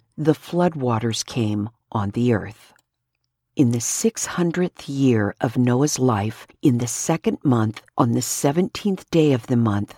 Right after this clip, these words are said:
on that day, all the sources of the vast watery depths burst open, the floodgates of the sky were opened, and the rain fell on the earth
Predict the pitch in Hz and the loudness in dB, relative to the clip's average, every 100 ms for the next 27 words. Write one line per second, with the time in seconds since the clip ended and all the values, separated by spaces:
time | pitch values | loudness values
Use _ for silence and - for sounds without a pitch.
0 | _ - 131 120 - 156 196 - 131 107 | _ 0 0 0 0 0 0 0 0 2
1 | 104 110 _ - 143 135 151 190 185 - | -2 -6 _ 2 4 4 2 0 -2 -2
2 | 156 147 - 151 143 - 117 - 131 127 | -2 -2 -2 -4 -6 -4 -6 -4 -2 -2
3 | 143 - - 135 135 127 147 160 151 127 | -2 -4 -6 -2 0 0 0 0 0 -2
4 | 101 107 - - _ _ - 170 170 - | -2 -4 -8 -10 _ _ -2 0 2 -2
5 | - 135 117 117 95 95 _ - 135 - | 2 2 2 -4 -6 -10 _ -2 -2 -2
6 | - 190 170 - 120 107 - 120 127 - | 2 4 4 2 -2 -2 -8 -6 -4 -4
7 | - 156 131 104 101 131 - - 135 139 | -2 -2 -2 -4 0 2 2 4 2 2
8 | 113 98 110 - _ - 131 131 117 127 | -2 -2 -8 -14 _ -2 0 0 0 2
9 | 135 143 170 - - 139 151 160 185 - | 4 4 0 -6 -4 -2 0 0 -2 -2
10 | 156 117 113 - | 0 2 2 -2